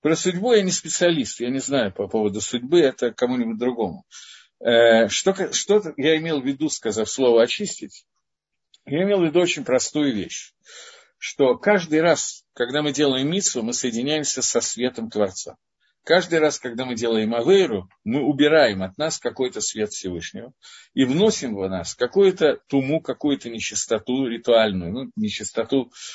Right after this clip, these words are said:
в смысле силы тумы, которая создана Творцом. И в нас после этого находится какой-то бгам, какой-то изъян,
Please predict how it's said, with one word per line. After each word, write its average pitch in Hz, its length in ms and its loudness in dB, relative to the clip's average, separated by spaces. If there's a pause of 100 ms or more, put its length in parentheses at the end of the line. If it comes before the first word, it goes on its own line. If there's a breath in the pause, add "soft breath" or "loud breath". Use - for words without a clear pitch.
(240 loud breath)
в - 80 -16
смысле 127 400 -2
силы 113 540 0 (100)
тумы, 110 400 0 (160)
которая 104 340 -4
создана 95 520 -4
Творцом. 113 560 0 (720 loud breath)
И 131 720 0 (180)
в 101 240 -8
нас 202 480 0 (120)
после 120 300 -2
этого 101 200 -2
находится 151 540 -2
какой-то 127 400 -4
бгам, 127 340 2
какой-то 117 480 -4
изъян, 92 360 -8